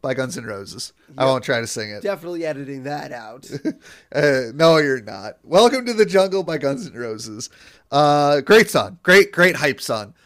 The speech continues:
Speaker 1: Um, there is an episode of How I Met Your Mother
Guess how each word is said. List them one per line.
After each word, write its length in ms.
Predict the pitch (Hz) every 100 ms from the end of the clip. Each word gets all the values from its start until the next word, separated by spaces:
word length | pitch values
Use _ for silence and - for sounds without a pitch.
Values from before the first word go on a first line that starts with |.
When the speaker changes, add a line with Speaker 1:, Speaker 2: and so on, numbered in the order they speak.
| _ -
Speaker 1:
Um, 360 | 147 143 131 _ _ _ _ _ _ _
there 280 | 151 196 240
is 160 | 226 202
an 120 | 175
episode 640 | 170 214 349 - 196 165
of 80 | 147
How 240 | 135 196 214
I 80 | 202
Met 200 | 185 160
Your 180 | 139 131
Mother 720 | 151 202 214 165 123 117